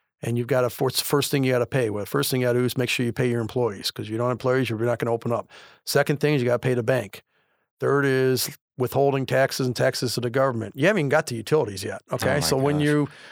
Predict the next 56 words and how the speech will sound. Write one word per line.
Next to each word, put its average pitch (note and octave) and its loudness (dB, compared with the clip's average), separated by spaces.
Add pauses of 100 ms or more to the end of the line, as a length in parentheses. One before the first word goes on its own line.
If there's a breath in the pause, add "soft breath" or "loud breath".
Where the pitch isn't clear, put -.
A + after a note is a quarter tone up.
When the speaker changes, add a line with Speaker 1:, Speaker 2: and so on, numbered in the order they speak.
(140 loud breath)
Speaker 1:
when D3 2
you've D3 0
got D3+ 2 (180)
twenty E3+ 0
thousand D#3 2
dollars C#3+ 2
in B2 -2
bills B2+ 0 (480)
and A#2+ -10
only B2+ -2
fourteen D3+ 0
thousand C#3+ 2
came B2+ -2
in, B2+ -4 (640)
somebody's F#3 2
gonna C3 2
get A2+ -4
shorted, - 0 (240)
right, B2 0
for C#3 2
a B2+ 0 (120)
couple C3 2
weeks. - -4
And A#2 -6
you A#2+ -6
go B2+ 2
through E3 -2
and C3 0
go, G2 -4
"Employees, B2+ -2
this B2 -4
one." C3 -6 (540 loud breath)
"Well, B2 -4
ComEd, C3 2
I A2+ -2
might B2+ -2
not A#2+ -2
write B2+ -2
your A#2 -8
check - 0
for A#2+ -6
you C3 0
for - -8
two B2 -4
weeks. A#2+ -6 (100)
Hope D#3 -2
you C3 0
don't B2 -2
turn B2 -2
my G#2+ -4
power A#2+ 2
off." - -8
I C#3 0
mean, D#3 4
those F#3+ 4
are, E3 4